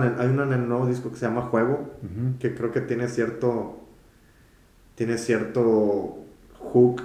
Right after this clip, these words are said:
Speaker 1: medio Hombres G.
Speaker 2: Ujú.
Speaker 1: Este, yo creo que a ese les quedaría bien, creo que
Speaker 2: Ujú.
Speaker 1: sería bueno, sí.
Speaker 2: Y una rola que dices, "Híjole, esa debería haber compuesto yo".
Speaker 1: Eh,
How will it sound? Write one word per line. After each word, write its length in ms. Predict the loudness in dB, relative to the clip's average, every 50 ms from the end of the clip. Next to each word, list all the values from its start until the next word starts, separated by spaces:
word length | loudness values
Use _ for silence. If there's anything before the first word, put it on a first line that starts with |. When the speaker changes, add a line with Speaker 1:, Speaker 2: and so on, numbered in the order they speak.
| -12 -14 -14 -12 -8
Speaker 1:
medio 360 | -4 0 0 2 2 2 2
Hombres 500 | 0 0 0 0 0 -2 -2 -4 -4 -2
G. 360 | 0 0 0 0 -2 -6 -8 -12 -12
Speaker 2:
Ujú. 500 | -12 -10 -8 -6 -6 -4 -4 -6 -8 -8 -10 -14
Speaker 1:
Este, 500 | -18 -18 -20 -20 -12 -4 -2 -2 -2 -2 -2
yo 120 | -2 0 0
creo 180 | 0 0 2
que 80 | 2 2
a 20 | 2
ese 120 | 2 2
les 140 | 0 0 0
quedaría 320 | 0 0 2 2 2 2
bien, 320 | 2 0 0 -2 -6 -8 -12 -12 -10
creo 120 | -10 -8
que 60 | -8
Speaker 2:
Ujú. 60 | -6
Speaker 1:
sería 160 | -4 -2 0 0
bueno, 320 | 0 0 -2 -4 -6 -8
sí. 260 | -8 -6 -6 -6 -6 -8 -12 -18 -20 -20 -20 -20 -20 -20 -20 -20 -20 -20 _ _ _ 0
Speaker 2:
Y 160 | 2 4 4
una 200 | 4 4 4 4
rola 380 | 4 6 6 6 6 4 4 2
que 80 | 4
dices, 360 | 4 4 4 4 2 0 -2 -4
"Híjole, 380 | -6 -8 -8 -8 -8 -8 -8 -8 -8 -8 -6
esa 320 | -6 -4 -4 -4 -6 -4 -2
debería 320 | -2 0 0 0 -2 -2
haber 200 | -2 -4 -4 -6
compuesto 440 | -6 -8 -8 -8 -8 -8 -8 -8 -6
yo". 120 | -6 -6 -6 -8 -12 -16 -20 -20 -20 -20 -20 _ -20 -20 _ _ _ _ _ -20 _ _ -8
Speaker 1:
Eh, 600 | -4 -4 -2 -2 -2 0 0 -2 -2 -2 -2 -4